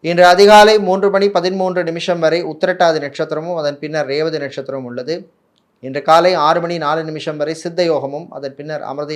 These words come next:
யோகம் உள்ள நாள். இன்று பூர நட்சத்திரத்திலே பிறந்தவர்களுக்கு சந்திராஷ்டமம் இருப்பதனால் கவனமாக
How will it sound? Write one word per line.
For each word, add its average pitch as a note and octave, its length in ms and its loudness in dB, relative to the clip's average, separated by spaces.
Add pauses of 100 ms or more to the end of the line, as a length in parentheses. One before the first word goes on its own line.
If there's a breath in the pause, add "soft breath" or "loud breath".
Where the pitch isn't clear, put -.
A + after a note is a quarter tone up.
யோகம் C3 240 -8
உள்ள A#2+ 180 -12
நாள். D3 160 -8 (2000)
இன்று F3+ 320 2 (1040)
பூர A3 120 6 (160)
நட்சத்திரத்திலே F#3 680 0
பிறந்தவர்களுக்கு E3+ 600 0 (100)
சந்திராஷ்டமம் D#3+ 760 2
இருப்பதனால் D3+ 480 -4 (500)
கவனமாக D3 600 -2